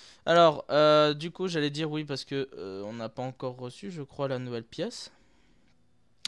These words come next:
Euh, non, non, non, il faut attendre le prochain Grand Prix. Bon,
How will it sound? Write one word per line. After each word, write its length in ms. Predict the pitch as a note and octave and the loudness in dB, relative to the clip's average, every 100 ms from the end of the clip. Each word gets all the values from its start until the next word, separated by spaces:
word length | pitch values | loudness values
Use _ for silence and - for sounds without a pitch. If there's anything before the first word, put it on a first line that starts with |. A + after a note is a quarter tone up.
| - | -12
Euh, 180 | B2 B2 | -10 -6
non, 240 | C3+ E3+ D3 | -4 -4 -4
non, 340 | C#3+ D#3 E3+ | -4 -6 -8
non, 40 | |
il 100 | C3 | -10
faut 140 | - B2+ | -8 -8
attendre 340 | B2 - D#3+ | -8 -6 -8
le 80 | C3+ | -8
prochain 320 | - B2+ D#3 | -10 -10 -10
Grand 160 | C#3 A#2 | -10 -12
Prix. 280 | - C3+ - _ _ - - - - - - _ - | -12 -16 -16 _ _ -20 -20 -20 -20 -20 -20 _ -12
Bon, 320 | C3+ C3+ | -2 -2